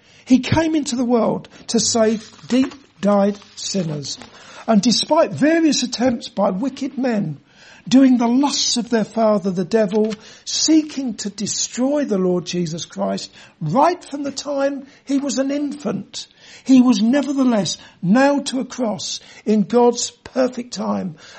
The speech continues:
and he was lifted up to die sacrificially on that cross, bearing in his body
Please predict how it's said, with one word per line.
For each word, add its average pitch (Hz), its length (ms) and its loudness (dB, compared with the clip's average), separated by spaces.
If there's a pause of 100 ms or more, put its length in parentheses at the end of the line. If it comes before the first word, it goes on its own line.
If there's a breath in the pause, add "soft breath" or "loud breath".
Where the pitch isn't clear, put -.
and 240 200 2
he 254 220 0
was 240 220 -4
lifted 240 280 -6
up 226 260 -4
to 202 100 -8
die 208 320 -2 (220 loud breath)
sacrificially - 1200 -8 (380 loud breath)
on 233 260 4
that 240 220 -6
cross, 202 400 -4 (240 loud breath)
bearing 320 540 4
in 277 180 2
his 254 240 4
body 190 500 -4